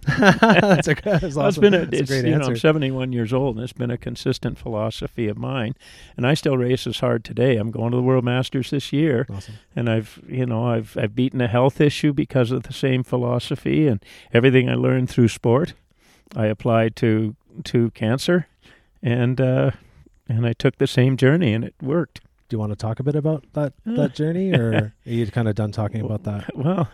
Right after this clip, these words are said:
Speaker 2: it, it was a bit of a surprise, and all I can say about it is, you know, it, it, it happens commonly, and everybody either knows people or, or, um,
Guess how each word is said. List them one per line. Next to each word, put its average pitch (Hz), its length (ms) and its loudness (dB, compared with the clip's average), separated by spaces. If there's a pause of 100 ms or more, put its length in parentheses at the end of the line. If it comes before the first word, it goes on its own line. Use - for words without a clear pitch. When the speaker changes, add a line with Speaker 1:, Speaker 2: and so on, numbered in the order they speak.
(100)
Speaker 2:
it, 175 340 -6 (180)
it 82 100 -2
was 95 140 -2
a 151 60 -2
bit 170 140 4
of 202 80 6
a 190 80 2
surprise, 117 600 2
and 120 120 -2
all 135 180 2
I 139 80 2
can 123 140 -2
say 113 240 4
about 110 260 0
it 113 140 -2
is, 120 240 -4 (420)
you - 140 -2
know, 117 180 0
it, - 460 -2
it, - 160 -2 (240)
it 131 140 -2
happens 147 420 2
commonly, 117 440 2
and 113 120 2
everybody 120 560 4 (260)
either 113 420 2 (600)
knows 127 280 10
people 123 540 2 (240)
or, 113 480 2 (180)
or, 123 320 2 (600)
um, - 400 -6